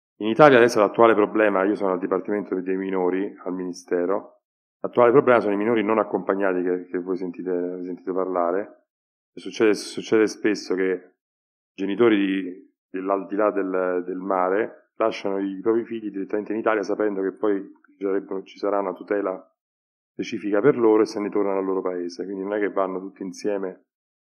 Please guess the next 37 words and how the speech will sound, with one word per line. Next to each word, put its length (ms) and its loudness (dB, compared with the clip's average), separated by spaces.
a 80 -4
cercare 360 -2
fortuna, 380 -2
ma 80 2
lasciano 340 0
i 40 -6
figli 200 -8
in 100 -4
Italia 280 2
e 20 -4
se 160 -8
ne 60 -4
tornano 240 -4
al 40 -4
loro 160 -2
paese. 300 -6
Quindi 160 -6
questo 200 -8
è 20 -12
un 60 -8
grosso 260 -6
problema 400 -2
che 100 -6
si 220 -8
è 40 -6
sviluppato 440 -6
in 100 -10
Europa, 420 -2
praticamente 460 -8
in 80 -6
Italia 240 -2
sta 300 -2
all'attenzione 600 -6
italiana 340 -6
in 60 -14
questo 280 -14
momento. 680 -10